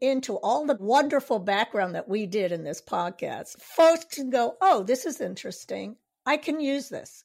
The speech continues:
for myself and my team." And they can make a dent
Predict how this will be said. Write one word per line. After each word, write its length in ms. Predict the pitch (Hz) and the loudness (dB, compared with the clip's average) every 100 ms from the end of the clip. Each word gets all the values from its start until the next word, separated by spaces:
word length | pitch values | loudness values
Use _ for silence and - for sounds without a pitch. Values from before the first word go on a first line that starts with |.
| _ | _
for 100 | 190 | -8
myself 640 | 190 185 - 247 254 - _ _ - | -6 -6 0 0 0 -6 _ _ -10
and 160 | 196 | -6
my 160 | 185 180 | -6 -8
team." 600 | - - 208 165 156 160 _ _ _ _ | -8 -8 -6 -6 -8 -14 _ _ _ _
And 260 | 226 226 208 | 0 2 2
they 200 | 247 277 | 0 0
can 240 | - 302 | -2 -2
make 240 | 233 214 220 | 0 -2 -2
a 60 | |
dent 540 | 202 185 240 220 180 | -6 -2 0 0 -4